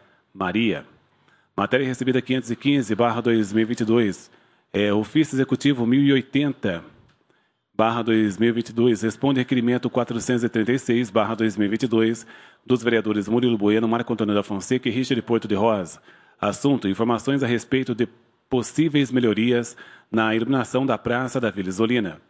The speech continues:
Matéria recebida quinhentos e dezessete barra dois mil e vinte e dois, ofício executivo mil e oitenta e dois barra dois mil e vinte e dois,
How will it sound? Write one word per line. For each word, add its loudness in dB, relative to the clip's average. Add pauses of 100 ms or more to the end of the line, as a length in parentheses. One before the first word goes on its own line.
(440)
Matéria 0
recebida -2
quinhentos -2
e -12
dezessete -2
barra 0
dois 0
mil 0
e 2
vinte -2
e -2
dois, 0
ofício -2
executivo -2
mil 2
e 4
oitenta -2
e -2
dois 0
barra 0
dois -2
mil -2
e -2
vinte -2
e -2
dois, 0